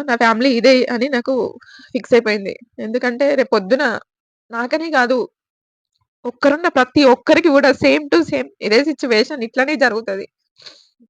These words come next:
ఏ చుట్టాలు రారు, ఎవ్వరు రారసలు. రక్త సంబంధం ఉన్నోళ్ళు కూడా ఎవ్వరు రారు. మన కోసం వచ్చేది మన అమ్మ, మన నాన్న,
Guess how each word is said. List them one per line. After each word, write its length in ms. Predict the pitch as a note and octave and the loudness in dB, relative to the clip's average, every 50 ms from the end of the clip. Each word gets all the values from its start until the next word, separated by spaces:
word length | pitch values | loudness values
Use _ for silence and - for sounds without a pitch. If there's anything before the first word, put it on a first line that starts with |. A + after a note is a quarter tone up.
| _ _ _ _ _ _ _ _ _ _ _ _ _ _ _ _ _ - | _ _ _ _ _ _ _ _ _ _ _ _ _ _ _ _ _ -10
ఏ 160 | A#3 B3 C4 C4 | -6 -6 -6 -4
చుట్టాలు 400 | - C4+ - _ C4 B3+ B3 B3 | -6 -8 -4 _ 2 2 4 4
రారు, 280 | B3 G#3+ G#3+ G#3 G3 F#3 - _ _ _ _ _ _ _ _ _ - - - - - _ - | 4 4 4 2 2 -2 -4 _ _ _ _ _ _ _ _ _ -20 -20 -20 -20 -20 _ -6
ఎవ్వరు 420 | - G3+ G#3 G3+ G#3+ A#3 B3+ C4 C#4 | -2 -2 -2 0 0 2 2 4 4
రారసలు. 500 | D4 C#4+ C4+ C4 C#4 C4+ - C#4+ C4 A3+ F3+ - _ _ _ _ _ - | 4 4 4 4 2 2 2 2 0 0 -2 -6 _ _ _ _ _ -18
రక్త 220 | A#3+ B3 _ - C4 | -18 -8 _ -4 -2
సంబంధం 380 | C4 C4 C4 B3+ C#4 C4 C4 A#3+ | -2 -2 -2 -2 -4 -4 -4 -4
ఉన్నోళ్ళు 420 | A#3 A#3 A#3+ A#3+ A#3+ B3+ C4 C#4 C#4+ B3 G#3+ | -4 -4 -2 0 0 2 2 2 0 0 -2
కూడా 240 | G3+ A3 C4 C#4+ E4 D4 | -2 -2 -2 0 0 0
ఎవ్వరు 300 | A#3+ G#3 B3+ C#4+ D#4 D#4 | -2 -2 0 -2 0 2
రారు. 320 | D4+ C4 B3 C4+ C#4 B3+ - - _ _ _ _ _ _ _ _ _ _ _ _ _ _ _ _ _ _ _ _ _ _ _ _ _ _ _ _ - | 2 4 4 4 4 2 0 -2 _ _ _ _ _ _ _ _ _ _ _ _ _ _ _ _ _ _ _ _ _ _ _ _ _ _ _ _ -8
మన 120 | G#3 G#3 | -8 -4
కోసం 260 | G#3+ - A#3 A#3 C#4 D4 | -2 0 0 0 -2 -4
వచ్చేది 440 | C4 - - - C#4 A3 A#3 A#3 - - - _ _ _ C4+ | -4 -6 -4 -4 -2 -2 -2 -2 -4 -6 -10 _ _ _ -6
మన 140 | C4+ C4+ B3 | -4 -2 -2
అమ్మ, 160 | A#3 A#3+ A#3+ B3+ A#3+ | -2 -2 0 0 0
మన 160 | A3+ A3 A3 A3 | 0 0 -2 -2
నాన్న, 260 | A3+ A3+ A3 A3 A3+ | 0 0 0 0 0